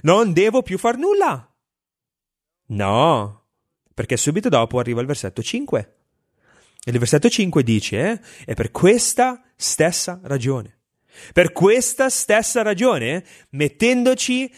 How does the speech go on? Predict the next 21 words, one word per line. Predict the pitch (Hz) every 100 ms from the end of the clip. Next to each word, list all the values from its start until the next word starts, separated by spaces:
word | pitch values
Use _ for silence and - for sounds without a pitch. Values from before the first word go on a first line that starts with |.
| -
da | 143 156
parte | 190 220 240 - 247 254 _ -
vostra | 170 202 - 214 208 -
ogni | 156 160 170 170 147
impegno." | 147 165 147 113
Impegnatevi, | 120 151 175 269 294 262 135 _ _
siate | - - 185 220
diligenti, | 233 247 220 294 220 190 - -
siate | - 160 190 240
disciplinati | 247 226 254 247 247 262 285 190 110 _ _ _ _ _ _ _ _ _ _ _
ad | 180 190
aggiungere | 208 160 160 285 370 247 135 123 117 135 196 208 -
alla | - 147 160
vostra | 156 208 285 - 254
fede | 254 247 254 254
donata | 214 220 262 240
da | 220
Dio, | 226 220 156
cosa? | 202 170 143
La | 151
virtù, | 151 143 135 131 214 262 277